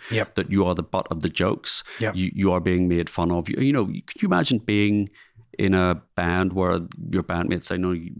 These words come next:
Speaker 2: you're not allowed to sit at the table with us. You have to go and sit over there." And it's almost like a test.
Speaker 1: Yeah. I think it's, uh, I think that band is called Journey these days.
Speaker 2: Probably.
Speaker 1: They're suing each other <laughs>
Speaker 2: Um,
Speaker 1: and going out on every night on stage.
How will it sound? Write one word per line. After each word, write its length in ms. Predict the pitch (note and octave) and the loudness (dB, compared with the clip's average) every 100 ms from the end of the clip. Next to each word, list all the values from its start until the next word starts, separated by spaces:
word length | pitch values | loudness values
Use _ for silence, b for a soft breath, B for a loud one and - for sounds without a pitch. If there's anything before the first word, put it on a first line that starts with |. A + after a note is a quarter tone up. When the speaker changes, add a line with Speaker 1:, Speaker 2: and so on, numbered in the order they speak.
| F2+ | -6
Speaker 2:
you're 180 | F2+ F#2 | -2 0
not 80 | F#2+ | 0
allowed 160 | F2 | 0
to 60 | - | 0
sit 120 | F2 | -2
at 80 | E2+ | -4
the 60 | |
table 300 | - F2 F2 | -4 -2 0
with 140 | F2 - | -2 -4
us. 120 | - | -4
You 60 | E2+ | -4
have 80 | D2+ | -4
to 60 | |
go 100 | - | -4
and 100 | E2 | -4
sit 160 | - D#2+ | -2 -4
over 160 | D2+ | -4
there." 280 | E2 A#2+ E3 - | -2 -2 -2 -2
And 140 | A#2 | -2
it's 80 | B2 | 0
almost 300 | - E3+ D#3+ | 0 2 0
like 120 | - - | -2 -6
a 40 | |
test. 760 | - - A#2 - D3+ - - - _ - | -6 -2 -2 0 0 -2 -4 -14 _ -4
Speaker 1:
Yeah. 180 | B2+ A#2 _ _ _ _ _ | -2 -2 _ _ _ _ _
I 20 | - | -4
think 140 | F#3 | -2
it's, 180 | B2+ - | 0 2
uh, 140 | G#2 | 0
I 60 | A2+ | 0
think 140 | D3 | -2
that 120 | B2 A2 | -4 -4
band 200 | G#2+ G2+ | -4 -2
is 80 | - | -2
called 240 | A2+ F#2+ | -2 0
Journey 460 | B2 D3 C3+ F#2+ - - | 2 2 0 -4 -10 -8
these 180 | F#2+ | -6
days. 260 | - F2 - - B B | -4 -6 -8 -12 B B
Speaker 2:
Probably. 380 | D#3+ F3+ G2 D#2+ | 2 4 4 2
Speaker 1:
They're 180 | A#2 | -2
suing 380 | G2 - A#2+ A2+ | 0 0 2 0
each 140 | A2+ B2+ | 0 0
other 200 | A2+ A2+ | 2 2
<laughs> 160 | - | 2
Speaker 2:
Um, 280 | A2+ A2 A2+ A2+ | 2 2 4 4
Speaker 1:
and 140 | A2+ A2 | 4 2
going 220 | C#3 C#3 | 0 0
out 140 | C#3 | 0
on 160 | C#3+ D3 | -2 -2
every 180 | D#3 D#3+ | -2 -2
night 160 | D#3 D#3+ | 0 -2
on 80 | |
stage. 260 | E3 F#3+ A3+ | -2 -2 -2